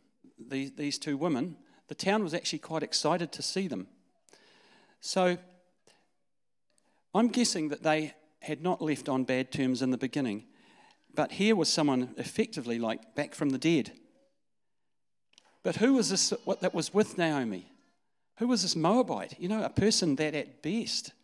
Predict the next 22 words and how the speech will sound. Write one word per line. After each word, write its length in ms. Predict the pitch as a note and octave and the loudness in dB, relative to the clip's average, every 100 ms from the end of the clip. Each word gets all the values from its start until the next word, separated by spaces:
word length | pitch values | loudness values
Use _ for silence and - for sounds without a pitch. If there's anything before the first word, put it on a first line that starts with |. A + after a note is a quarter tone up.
| _ _ _ | _ _ _
is 140 | C3 B2+ | -4 -2
a 80 | |
stranger 680 | B2 - C3+ D#3+ E3 A2 A2 - _ _ _ _ - | -2 0 2 2 2 -2 -6 -10 _ _ _ _ -4
and 240 | E3 D#3+ | -2 -2
came 280 | - G3 G#3+ | -2 0 0
from 260 | - E3+ | 0 0
an 100 | D#3+ | 0
enemy 300 | D#3 F3 F3+ | 0 0 -2
camp. 380 | E3 - F#3+ - - - - - - - - - _ _ _ _ _ - | -4 -6 -6 -8 -14 -20 -20 -20 -20 -20 -20 -20 _ _ _ _ _ -2
But 160 | D3 | -2
what 280 | C3+ F#3 G3+ | 2 2 2
were 180 | F3 D#3+ | 0 0
the 120 | C#3 | 0
hidden 380 | A#2+ F3+ F#3 D#3 | -2 -2 0 -2
things 340 | C3+ B2 A#2 | -2 -6 -6
that 180 | A#2+ A#2 | -8 -8
God 280 | B2+ B2 A#2 | -4 -2 -2
had 300 | G#2 G#2 F2+ - _ _ _ _ _ _ _ _ _ _ - | -4 -10 -10 -18 _ _ _ _ _ _ _ _ _ _ -6
that 200 | B2+ - | -4 -2
were 200 | C3 C3 | -4 -4
later 340 | C3 C3 C#3 B2 | -2 -2 -2 -4
revealed 500 | A#2+ A#2+ A#2+ A#2 | -4 -4 -4 -6